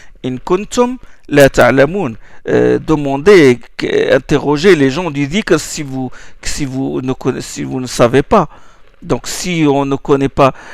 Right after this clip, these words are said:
si dans un domaine de médecine, on tombe, euh, dans un problème, on recourt au médecin.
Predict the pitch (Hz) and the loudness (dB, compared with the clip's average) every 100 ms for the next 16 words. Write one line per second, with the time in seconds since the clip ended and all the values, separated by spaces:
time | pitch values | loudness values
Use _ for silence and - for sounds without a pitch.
0 | - - - - - 170 170 160 160 147 | -14 -12 -10 -10 -10 -10 -8 -2 0 4
1 | 151 143 143 143 135 139 139 - 147 135 | 2 4 2 0 -2 -2 -2 -2 -2 -4
2 | 135 - - - 160 151 - 151 135 139 | -8 -18 -20 -14 -8 -6 -2 -4 -4 0
3 | 131 135 127 135 135 123 139 123 156 220 | 0 0 -2 -2 0 -2 -2 -2 2 0
4 | 220 101 170 165 151 151 208 233 - 185 | 0 -6 -6 -4 -2 -2 0 -2 0 0
5 | 214 196 - - 135 | 2 2 0 0 0